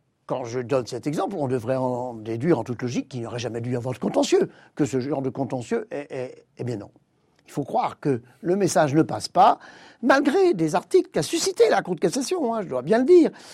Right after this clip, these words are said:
Euh, l'un de ses conseillers référendaires, qui est maintenant conseiller à la Cour de cassation, Jean-Pierre Rémery, a-, avait publié une chronique très courte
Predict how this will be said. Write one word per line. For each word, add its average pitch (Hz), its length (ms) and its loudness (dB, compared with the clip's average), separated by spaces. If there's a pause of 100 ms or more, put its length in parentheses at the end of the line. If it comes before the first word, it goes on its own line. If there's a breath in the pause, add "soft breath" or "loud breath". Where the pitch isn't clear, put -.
(380 loud breath)
Euh, 104 840 -2 (640)
l'un 120 160 0
de 113 60 -8
ses 127 100 -8
conseillers 117 300 -6
référendaires, 120 480 0
qui - 80 -8
est 120 40 -6
maintenant 127 340 -2
conseiller 120 260 -6
à 123 40 -2
la 120 100 -4
Cour 113 100 -12
de - 60 -12
cassation, 117 380 -6
Jean-Pierre 117 340 -6
Rémery, 143 480 -2
a-, - 60 -4 (140)
avait 110 200 -6
publié 156 400 -2
une 196 120 0
chronique 160 340 0
très 247 220 2
courte - 300 4